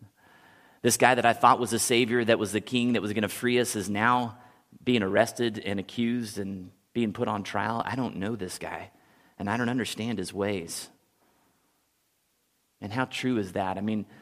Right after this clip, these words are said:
I, I've almost been following Christ for almost thirty years now. And, and there's so many times where I feel like the same thing, man. Man, I thought I had this Jesus figured out, and then I find out he's really nothing like what I thought.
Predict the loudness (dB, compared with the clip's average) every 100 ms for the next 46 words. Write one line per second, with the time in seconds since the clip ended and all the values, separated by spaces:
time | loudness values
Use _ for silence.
0 | -6 2 4 4 2 0 0 0 4 4
1 | 4 2 4 2 2 0 0 -2 -2 0
2 | 2 2 2 2 0 -6 -8 -12 -20 _
3 | _ _ _ _ _ _ _ _ -8 -4
4 | 0 0 -2 0 0 2 0 -2 -4 -2
5 | -2 -2 -2 0 0 -2 -6 -6 -4 -6
6 | -6 -8 -8 -8 -10 -12 -16 _ _ _
7 | _ _ _ _ _ -6 0 2 2 4
8 | 6 6 2 2 0 0 -2 -4 -2 -2
9 | -4 -4 -2 -2 2 4 4 2 -8 -20
10 | _ _ _ -6 -2 0 0 -2 0 2
11 | 0 -2 -6 -10 -12 -4 0 0 0 -2
12 | -2 -6 -6 -2 -2 -2 -2 0 0 -2